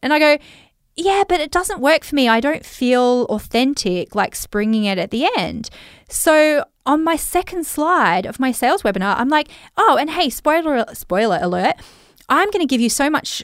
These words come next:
great content in here, and I know it's gonna really help you. But of course, if you wanna work with me after, I'm gonna tell you about it.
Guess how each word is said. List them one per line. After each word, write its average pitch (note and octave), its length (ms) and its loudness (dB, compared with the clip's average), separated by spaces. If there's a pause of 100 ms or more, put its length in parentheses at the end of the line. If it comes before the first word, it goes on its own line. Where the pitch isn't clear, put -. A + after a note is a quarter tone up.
(280)
great A3+ 320 0
content G3 360 -6
in F3+ 140 -4
here, F#3 300 -2
and F3+ 140 -4
I F3+ 80 -4
know C4 220 2
it's - 140 -4
gonna A#3 160 -2
really G#3 180 -2
help A3 320 -2
you. E3 160 -6 (500)
But B3 500 4
of - 160 -14
course, G#4+ 460 -2
if - 120 -2
you D4+ 80 0
wanna C4 180 2
work A3 200 2
with A3 140 -6
me F3+ 120 -4
after, G3+ 320 -2
I'm G#3 120 -2
gonna G#4 180 -6
tell B3+ 260 2
you G#3+ 120 0
about - 320 -2
it. - 200 -6